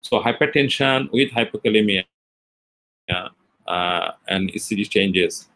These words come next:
And finally, I suggested the patients, uh, for ultrasonography, and I found, uh,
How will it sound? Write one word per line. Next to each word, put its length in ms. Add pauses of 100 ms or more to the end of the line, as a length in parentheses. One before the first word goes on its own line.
(320)
And 360
finally, 420
I 300
suggested 600
the 100
patients, 680
uh, 220
for 360
ultrasonography, 920 (360)
and 140
I 140
found, 540
uh, 400